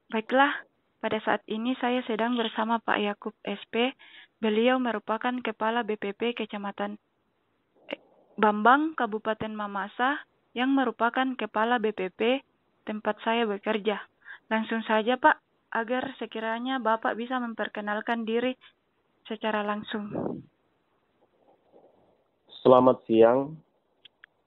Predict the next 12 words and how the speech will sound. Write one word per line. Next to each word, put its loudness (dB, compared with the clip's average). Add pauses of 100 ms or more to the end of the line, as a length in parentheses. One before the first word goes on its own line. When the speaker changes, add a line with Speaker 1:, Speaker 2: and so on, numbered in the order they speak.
(140)
Speaker 1:
Siang, -4
Pak. 0 (960)
Speaker 2:
Salam 8
sejahtera 8
bagi 4
kita 4
semua. 8 (1400)
Perkenalkan, 6
nama 8
saya 8
Yakub 4
S -8